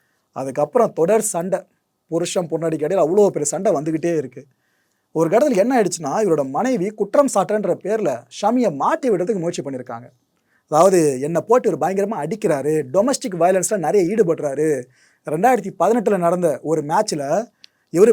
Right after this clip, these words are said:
மேட்ச் ஃபிக்சிங் பண்ணிருக்காருன்னு ஒரு போட போட்டு விட்டாங்க. மற்ற குற்றச்சாட்டுகள் வருது அப்படின்னா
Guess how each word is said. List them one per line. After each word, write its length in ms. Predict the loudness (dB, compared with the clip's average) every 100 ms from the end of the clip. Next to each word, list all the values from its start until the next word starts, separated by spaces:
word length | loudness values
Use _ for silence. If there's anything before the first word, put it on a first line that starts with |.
| 4
மேட்ச் 240 | 2 2 0
ஃபிக்சிங் 320 | -2 -2 0
பண்ணிருக்காருன்னு 560 | 0 0 0 0 0 -4 -6
ஒரு 120 | -8
போட 180 | -2 0
போட்டு 220 | 0 -4 -6
விட்டாங்க. 320 | -10 -12 -14 -20
மற்ற 320 | -18 -4 -2
குற்றச்சாட்டுகள் 640 | -2 0 2 4 4 4 2
வருது 180 | 2 2
அப்படின்னா 320 | 2 0 0